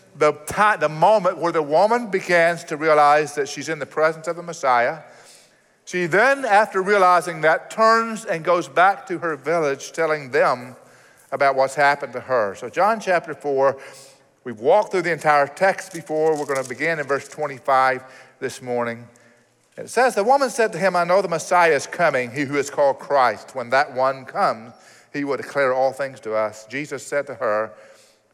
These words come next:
'I who speak to you am he.'" Can you just imagine that moment?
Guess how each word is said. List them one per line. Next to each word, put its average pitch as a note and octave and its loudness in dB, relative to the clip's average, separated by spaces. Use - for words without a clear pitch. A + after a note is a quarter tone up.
'I D3+ 2
who C3 -10
speak - -10
to A2 -14
you G#2 -8
am G2+ -18
he.'" G#2 -12
Can A#2 -16
you F3 -16
just F#3+ -14
imagine C3 -2
that A#2 -10
moment? B2 -6